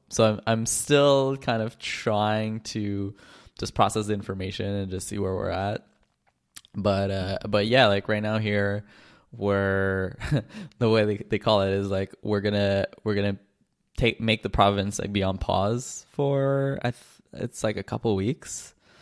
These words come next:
So all the non-essential businesses are closed. Um, and, uh, yeah, people have to, have to work from home, stay at home, like,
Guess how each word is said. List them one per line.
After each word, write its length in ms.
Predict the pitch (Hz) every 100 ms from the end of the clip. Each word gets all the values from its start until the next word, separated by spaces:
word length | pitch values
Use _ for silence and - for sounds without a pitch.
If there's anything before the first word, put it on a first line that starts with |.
| - - _
So 340 | - - 101 98
all 460 | - 104 104 101
the 180 | 101 101
non-essential 560 | 98 98 101 95 95 98
businesses 440 | 92 90 92 -
are 80 | 92
closed. 640 | - 113 110 107 110 - - _ - - _ -
Um, 720 | 92 90 90 87 90 87 87 - _ _ _ _ - _ -
and, 540 | 92 95 92 92 95
uh, 160 | 92 92
yeah, 160 | 92 -
people 300 | 104 98 95
have 140 | 98
to, 280 | - 92 -
have 200 | 117 95 -
to 80 |
work 160 | 95 92
from 100 | 95
home, 300 | 98 98 95
stay 180 | 92 -
at 60 | 101
home, 600 | 95 92 92 92 92 92 - _ - - _ _ _ _ _ _ _ _ -
like, 240 | 98 -